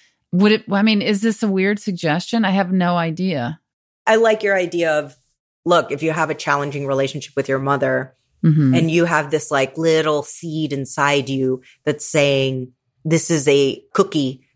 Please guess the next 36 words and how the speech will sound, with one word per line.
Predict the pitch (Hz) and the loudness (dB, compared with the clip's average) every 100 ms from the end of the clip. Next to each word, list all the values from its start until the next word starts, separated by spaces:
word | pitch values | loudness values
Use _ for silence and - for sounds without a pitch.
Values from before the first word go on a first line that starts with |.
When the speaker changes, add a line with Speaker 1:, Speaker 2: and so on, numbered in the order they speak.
| - | -4
Speaker 2:
to | 180 | 2
get | 165 156 | 4 4
Speaker 1:
Mm-hmm. | 143 | 2
Speaker 2:
you | 156 | 0
to | 151 | 0
come | 147 165 151 | -2 -4 -2
back," | 139 147 135 - - _ _ - | 2 2 2 -4 -20 _ _ -4
you | 180 | 0
know? | 160 156 165 _ - | 0 -2 -6 _ -2
Speaker 1:
Yeah. | 156 143 113 139 _ - | 0 2 0 -6 _ -8
Speaker 2:
Because | 185 - 190 160 - | -4 0 0 0 0
that | 180 170 | 0 0
could | 202 175 | -2 0
be | 190 | -2
manipulative | 196 208 214 208 208 208 190 | 0 -2 0 0 2 0 0
and, | 196 185 - | -2 -2 -4
uh, | 185 | -2
money, | 190 190 196 202 - | 0 0 0 -2 -2
unfortunately, | 180 175 190 190 180 160 156 156 - | -4 -2 -4 -4 -6 -4 -4 -4 -8
especially | - 175 160 160 | -8 -6 -2 -2
large | 147 156 180 143 | 2 2 2 -2
amounts, | 139 139 139 - - | -2 0 0 -4 -2
often | 151 147 - 147 147 143 _ _ _ - | 2 2 2 0 0 -4 _ _ _ 0
come | 190 180 | 2 4
with | 208 226 | 2 2
a | |
lot | 226 233 | 2 2
of | 233 233 - | 0 -6 -2
baggage, | 190 262 196 127 139 | 0 0 -2 -4 -2
a | |
lot | 156 180 | 0 0
of | 180 | -2
ties, | - 208 180 101 - - | -2 0 0 -4 -12 -6
you | 156 | -2
know? | 143 151 | 0 0
Speaker 1:
Yeah. | 131 123 | -2 -4